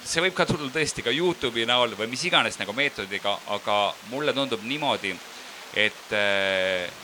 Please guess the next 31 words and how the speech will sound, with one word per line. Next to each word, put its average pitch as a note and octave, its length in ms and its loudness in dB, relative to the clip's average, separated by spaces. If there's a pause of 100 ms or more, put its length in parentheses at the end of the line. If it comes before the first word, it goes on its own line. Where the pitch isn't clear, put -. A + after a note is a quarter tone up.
(180)
need C3 160 2
edukad F#3+ 340 0
pered C#3+ 300 4
suudavad C3+ 420 4
ise D#3 260 2
õppida, F#2+ 380 -2
ise D3 180 -4
selle A2+ 240 -4
info C3 220 -4
kokku G2+ 460 0 (220)
haarata, A#2 520 2 (400)
aga A2 220 2
kui B2 320 0
sa A#2+ 240 0
oled A2+ 400 0 (260)
sundolukorras, C3+ 1800 0 (400)
siis C3+ 540 -2 (180)
sul C3 240 -2
on G#2+ 160 -2
väga E3 240 4
limiteeritud A2+ 680 -2
võimalus B2+ 420 -4 (180)
õppida F#2 480 -4
heaks A2+ 360 -2
vanemaks. F#2 500 -4 (420)
Ja A2+ 120 2
võib-olla B2+ 260 0
see D#3+ 220 0
on A2+ 100 0
see, C3+ 280 -2
mida, G#2 240 -2